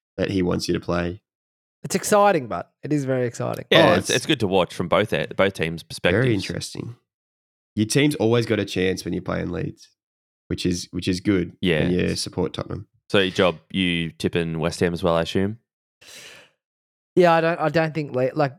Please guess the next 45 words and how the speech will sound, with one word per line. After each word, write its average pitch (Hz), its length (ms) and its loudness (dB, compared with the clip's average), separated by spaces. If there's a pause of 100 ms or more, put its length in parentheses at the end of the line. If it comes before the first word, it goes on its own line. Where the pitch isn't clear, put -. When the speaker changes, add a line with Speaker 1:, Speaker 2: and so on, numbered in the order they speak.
(100)
Speaker 2:
I, 147 360 2 (460)
I 165 60 0
can 165 200 -6
talk - 220 0
myself 185 320 0
into 156 180 0
liking 143 300 0
the 131 60 -4
way 127 120 2
Leeds 123 240 -2
play, 131 240 0
but 120 100 -2
I 117 60 0
can't 139 340 -2 (100)
talk 135 200 -2
myself 117 380 -4
into 113 200 -10
'em 104 100 -10
stopping 104 420 -8
Antonio, 101 640 -4 (100)
Bowen, 104 440 -4 (400)
and 104 120 -10
co 101 320 -2 (220)
on 104 100 -8
the 104 80 -10
counter. 92 400 -6
Speaker 3:
Yep, 87 300 -2 (120)
Speaker 2:
So - 120 -4
Speaker 3:
yep. 90 100 0
Speaker 2:
I 113 100 0
think, 113 180 -8
I 110 80 -2
think 98 280 -12
West 101 200 -4
Ham 101 140 -4
get 98 80 -4
it 90 60 -12
done. 101 240 -2 (580)
Speaker 1:
It's - 360 -20
more 156 120 4
Bowen 131 380 2
now 92 140 2
these 90 220 0
days, 95 220 0
isn't 131 140 -4